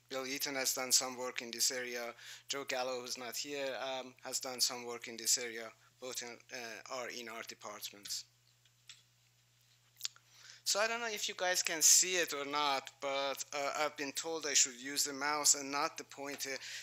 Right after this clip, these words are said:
This is, again, data from the, uh, Global Burden of Disease and shows the prevalence of, um, disorders. Um, of course, the pointer does, ah, yeah.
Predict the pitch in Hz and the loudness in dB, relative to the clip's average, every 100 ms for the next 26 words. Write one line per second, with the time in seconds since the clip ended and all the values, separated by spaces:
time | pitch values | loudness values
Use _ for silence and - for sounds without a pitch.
0 | - 226 254 214 185 180 165 147 170 185 | 2 4 6 4 4 4 4 0 -2 0
1 | 190 - 170 156 151 151 143 151 151 160 | 0 2 2 2 0 -2 -4 -8 -4 -4
2 | 160 160 160 156 156 147 139 - 147 - | -2 -4 0 -2 -2 -4 -4 0 4 4
3 | 214 180 151 151 135 190 180 156 156 - | 4 4 4 6 8 8 6 0 -2 -4
4 | 202 214 190 156 139 - 143 139 131 - | 0 0 0 -4 8 8 8 0 -4 -8
5 | - - - - 143 143 135 - 151 147 | -18 -20 -16 -4 -2 -2 -4 -6 2 2
6 | 143 139 123 131 120 - - _ _ - | 4 -2 -4 0 2 2 -2 _ _ -10
7 | 131 135 135 131 120 120 - 139 131 - | -6 -4 -4 -8 -12 -12 -10 -4 0 0
8 | - - _ _ _ - 123 123 - 127 | 0 -12 _ _ _ -14 -12 -12 -12 -12
9 | 123 117 123 120 - 147 110 104 | -10 -10 -2 -2 0 -2 -2 -8